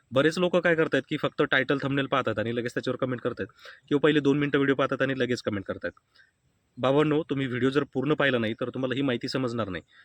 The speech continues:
आणि शक्यतो खूप कमी लोकं आहेत की जी तुम्हाला ही माहिती देतात, परंतु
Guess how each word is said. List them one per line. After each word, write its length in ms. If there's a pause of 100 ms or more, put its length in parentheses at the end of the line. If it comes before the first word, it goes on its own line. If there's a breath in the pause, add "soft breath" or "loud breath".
(200 soft breath)
आणि 380
शक्यतो 580
खूप 240
कमी 200
लोकं 220
आहेत 140
की 60
जी 100
तुम्हाला 280
ही 80
माहिती 300
देतात, 220 (100)
परंतु 300